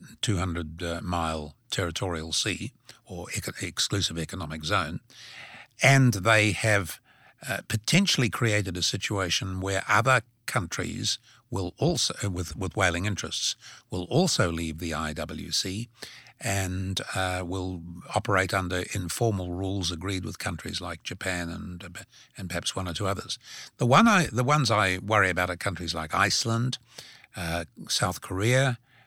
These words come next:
uh, Russia, and, uh, um, uh,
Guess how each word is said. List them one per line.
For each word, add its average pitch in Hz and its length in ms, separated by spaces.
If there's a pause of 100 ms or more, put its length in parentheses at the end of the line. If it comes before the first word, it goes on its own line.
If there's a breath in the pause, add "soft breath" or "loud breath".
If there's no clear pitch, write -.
(160)
uh, 90 180
Russia, 98 560 (240)
and, 87 520
uh, 82 320 (240)
um, 82 420 (340)
uh, 92 200